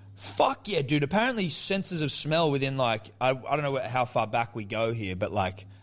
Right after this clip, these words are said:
I'm gonna just say Neanderthal times, Dave. This is gonna be where your fingers get going. But our senses of smell used to be used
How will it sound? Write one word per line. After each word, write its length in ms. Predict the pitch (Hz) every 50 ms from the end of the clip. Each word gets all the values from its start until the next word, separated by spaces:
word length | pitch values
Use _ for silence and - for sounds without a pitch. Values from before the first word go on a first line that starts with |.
| _ -
I'm 120 | 110 113 117
gonna 180 | 110 104 98 92
just 220 | 95 92 - -
say 200 | - 101 95 101
Neanderthal 540 | 98 95 92 92 95 98 98 101 95 101 95
times, 300 | 95 - 104 98 95 92
Dave. 180 | - 101 95 92
This 140 | 95 95 -
is 120 | 95 90 95
gonna 120 | 101 95
be 120 | 92 90 90
where 100 | 92 90
your 140 | 90 87
fingers 320 | 85 - 98 98 95 95 95
get 180 | 92 87 -
going. 300 | - 104 104 101 98 95 - - - - - - -
But 100 | 139 135
our 140 | 165 190 185
senses 340 | - - 190 160 135 135 127
of 100 | 123 110
smell 500 | - - 151 165 190 170 117 107 131 - - - - - - -
used 240 | - 147 165 156 -
to 60 | 165 156
be 80 | 147
used 520 | 131 127 135 139 143 139 139 131 - -